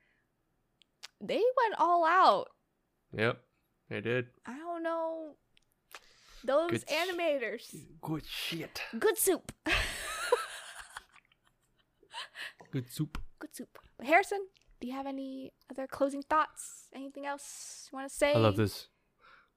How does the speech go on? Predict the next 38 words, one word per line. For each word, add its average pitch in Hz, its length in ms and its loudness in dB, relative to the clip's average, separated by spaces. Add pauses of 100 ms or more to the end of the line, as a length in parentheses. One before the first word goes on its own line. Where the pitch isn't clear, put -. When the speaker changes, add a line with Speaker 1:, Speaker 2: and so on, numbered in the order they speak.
Speaker 2:
I 117 60 0
Speaker 1:
We 320 80 10
Speaker 2:
love - 80 10
Speaker 1:
just - 100 0
Speaker 2:
this - 60 6
Speaker 1:
love 214 120 4
it. 104 40 2
Speaker 2:
arc. - 260 0 (440)
Speaker 1:
We - 80 -10
Speaker 2:
It's 120 180 6
Speaker 1:
love 107 80 6
Speaker 2:
so - 0 -
Speaker 1:
this 92 80 2
Speaker 2:
good. 98 80 4
Speaker 1:
arc. 95 120 -2 (200)
So - 200 -18
good. - 200 -16 (160)
Speaker 2:
It's 113 160 -2
great. - 260 0 (360)
Rats. - 400 0 (300)
Speaker 1:
Ra-, 240 180 0 (360)
<laughs> - 360 -20
rats. - 440 -6 (300)
Daddy 214 260 0
Uzi, 247 280 -2 (600)
we'll - 80 -14
see 254 180 -4
you 233 280 -4 (800)
next 226 180 -10
time. 247 300 -4 (360)
<laughs> - 340 -6
Speaker 2:
All 110 120 4
the 95 100 6
waifus. 101 420 2 (200)
What? 113 160 0
Speaker 1:
All 240 80 0
the 226 80 -6
waifus. 240 440 -2